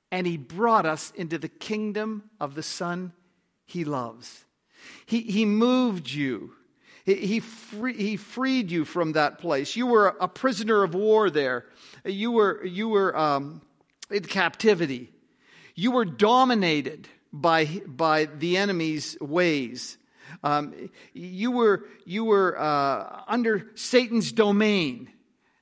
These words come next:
out of that domain. And he brought you out of there and brought you into another kingdom, the kingdom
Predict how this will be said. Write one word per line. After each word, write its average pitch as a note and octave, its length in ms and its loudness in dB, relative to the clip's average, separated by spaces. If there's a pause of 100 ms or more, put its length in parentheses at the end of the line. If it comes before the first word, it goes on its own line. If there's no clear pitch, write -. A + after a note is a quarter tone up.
(120)
out G3+ 180 4
of G#3 120 4
that F3+ 200 2
domain. F3 380 0
And E3+ 140 -4
he G3+ 140 -2
brought A#3 560 -2
you A#3 180 -6
out F#3+ 200 2
of D#3 140 -2
there C#3 260 2
and D3 200 -6
brought F#3 360 -2
you F3 160 -2
into E3+ 600 -4
another E3+ 420 -2
kingdom, C#3 480 -6
the C3 80 -6
kingdom D3+ 500 -8